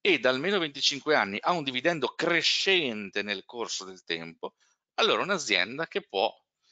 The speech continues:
diciamo così, fregiarsi del, del, del nome aristocrats, no? Voi capite che venticinque anni di utili e di utili in aumento, eh,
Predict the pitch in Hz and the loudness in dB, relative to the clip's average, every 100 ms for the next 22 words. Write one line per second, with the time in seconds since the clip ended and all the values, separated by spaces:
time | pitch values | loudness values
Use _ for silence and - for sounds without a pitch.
0 | _ _ - 123 139 156 135 101 117 - | _ _ -4 -4 -2 -4 -4 -4 -8 -8
1 | _ _ _ _ - - 196 220 156 117 | _ _ _ _ -14 -4 2 4 4 4
2 | 104 107 - - - 139 - _ _ _ | 4 4 4 4 4 0 -8 _ _ _
3 | _ _ 117 127 127 131 120 120 113 110 | _ _ -2 2 4 4 4 4 2 -2
4 | - _ _ _ _ - - _ 110 127 | -10 _ _ _ _ -20 -20 _ -4 2
5 | 120 120 175 127 107 120 127 131 120 107 | 2 2 0 0 0 0 0 2 0 2
6 | - - 101 110 107 107 - - _ _ | 2 2 -4 0 0 2 -2 -6 _ _
7 | 98 104 160 - _ _ _ _ _ _ | 0 2 2 -4 _ _ _ _ _ _
8 | _ _ 131 139 208 127 123 107 107 - | _ _ 0 0 0 0 -2 0 0 -2
9 | 104 107 113 - 127 127 135 127 120 135 | -6 -4 2 0 2 0 0 -2 -4 -6
10 | - 95 90 90 131 123 110 127 147 113 | -6 -8 -6 -6 -6 -4 -2 -2 0 -2
11 | 104 - 143 - - 98 - - - - | -2 -2 -2 -2 -4 -2 0 -2 -6 -12